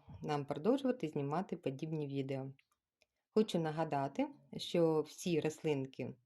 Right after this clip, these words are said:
які зараз у нас є в наявності, ви можете придбати у нас в інтернет-магазині квітка дніпер ком ю а. Посилання, як завжди, буде під відео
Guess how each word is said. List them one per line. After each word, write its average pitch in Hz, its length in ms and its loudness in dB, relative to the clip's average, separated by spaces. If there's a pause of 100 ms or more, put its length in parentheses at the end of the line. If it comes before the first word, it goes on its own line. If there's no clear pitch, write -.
які 160 320 0
зараз 143 540 0
у 160 60 -4
нас 143 440 -2
є 147 100 2
в 139 40 0
наявності, 170 800 -2 (400)
ви 190 180 6
можете 160 460 4
придбати 185 560 0
у 165 100 2
нас 143 360 0
в - 20 -4
інтернет-магазині 143 1300 0 (400)
квітка 202 400 2
дніпер 175 520 -2
ком 180 220 0
ю 135 140 -4
а. 131 240 -2 (400)
Посилання, 147 640 2
як 135 140 -4
завжди, 185 580 0
буде 151 600 -2 (600)
під 151 180 -2
відео 139 540 0